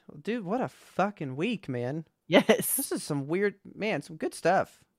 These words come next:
Speaker 2: Good stuff.
Speaker 1: Good stuff, bad stuff, and all in between. That's what we're good for here. Uh, don't forget to tune in next week to see what we got. Hopefully you found something you liked here. And we're also gonna put that weird U K link in the description. Don't forget,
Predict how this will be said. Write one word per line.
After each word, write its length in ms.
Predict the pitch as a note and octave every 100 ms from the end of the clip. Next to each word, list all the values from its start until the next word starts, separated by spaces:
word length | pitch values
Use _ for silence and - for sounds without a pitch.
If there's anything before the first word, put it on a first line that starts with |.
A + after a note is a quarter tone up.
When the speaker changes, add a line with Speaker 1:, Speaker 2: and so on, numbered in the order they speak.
| -
Speaker 2:
Good 160 | B3
stuff. 480 | - G3+ D#3+ D#3+ - _ _ -
Speaker 1:
Good 140 | G#3+
stuff, 260 | - A3 -
bad 220 | E3 D#3+
stuff, 340 | - D#3+ D#3 _ -
and 160 | D3
all 180 | - E3
in 60 | D#3+
between. 520 | D#3 - C#3+ B2 B2 -
That's 160 | D3+ D3+
what 80 |
we're 100 | C#3 C#3
good 160 | C3
for 180 | - B2+
here. 240 | A#2+ G#2+ - _ _ _ _ _ _ _ _ _ _
Uh, 460 | - C3+ B2+ B2+ B2
don't 140 | C#3+ E3+
forget 340 | F3 F3+ -
to 600 | - E3+ D#3+ D#3+ D#3+ D#3+ D#3+ _ _ _ _ _ _ _
tune 160 | E3 D3
in 60 |
next 180 | C#3+ F#3+
week 200 | G#3 A3
to 60 | -
see 120 | C#3+
what 100 | B2+
we 80 | C3
got. 380 | C#3+ E3+ F#3+ C3+
Hopefully 240 | C#3 C#3+
you 20 |
found 200 | C3+ C#3+
something 200 | C#3+ C3+
you 80 | B2+
liked 240 | B2 B2+ -
here. 220 | E3+ F3+
And 100 | D#3+
we're 60 |
also 200 | C3+ D3 D#3
gonna 120 | D3
put 520 | - D3 D3 D3 - -
that 320 | C3+ C3+ C3+ _ -
weird 360 | D#3 D#3+ D#3+ D3
U 160 | D#3+
K 420 | - D#3 D3+ D#3
link 480 | D3 C3 C#3+ C#3 - -
in 140 | -
the 80 | C3+
description. 520 | C#3 - C#3 - C#3
Don't 160 | C3+ C3
forget, 480 | C#3+ C3+ C3+ C3+